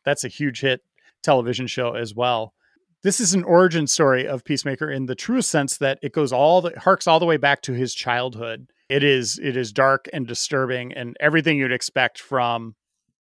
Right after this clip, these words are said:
Garth Ennis, just kind of turning humanity on its head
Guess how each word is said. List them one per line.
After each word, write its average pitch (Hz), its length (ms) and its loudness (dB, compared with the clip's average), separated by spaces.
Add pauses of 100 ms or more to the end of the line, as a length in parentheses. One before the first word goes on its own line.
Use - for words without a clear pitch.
(520)
Garth 135 260 0
Ennis, 117 460 -2
just 127 240 -4
kind 120 200 -2
of 113 120 -8
turning 139 300 -2
humanity 127 560 0
on 120 160 -2
its 120 180 -4
head 120 380 2